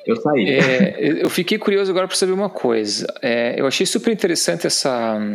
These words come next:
Speaker 2: esse conceito de vocês de ensinar a parte de U I, né? Que realmente eu, eu concordo com vocês, eu acho que geralmente esses cursos que a gente vê por aí são mais focados na parte de U X e, e U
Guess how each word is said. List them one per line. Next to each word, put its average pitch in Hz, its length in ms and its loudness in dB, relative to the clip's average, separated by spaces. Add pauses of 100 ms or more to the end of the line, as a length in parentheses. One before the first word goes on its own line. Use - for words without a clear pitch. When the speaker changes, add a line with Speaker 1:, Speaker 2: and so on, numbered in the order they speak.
(340)
Speaker 2:
esse 135 220 -2
conceito 135 420 -2
de 139 80 0
vocês 127 640 0
de 117 540 -2
ensinar 123 880 -2
a - 220 -6
parte 120 300 -4
de 120 200 2
U 117 100 2 (180)
I, 110 100 -2
né? 110 220 0
Que 110 360 -2 (460)
realmente 135 480 0
eu, 117 220 -2
eu 131 100 -2
concordo 127 500 -2
com 123 120 -2
vocês, 123 340 0
eu 123 60 0
acho 120 140 -2
que 123 60 -2
geralmente 131 800 -2 (480)
esses 123 300 -2
cursos - 420 -2
que - 120 -4
a - 20 -4
gente 117 220 -6
vê 120 100 0
por 120 220 -4
aí 120 120 2
são 131 200 -2
mais 123 200 0
focados 120 560 -2
na 113 120 -2
parte - 280 -6
de 113 200 -2
U 110 100 0
X 123 640 -2
e, 107 400 -6 (340)
e 117 160 0
U 131 160 2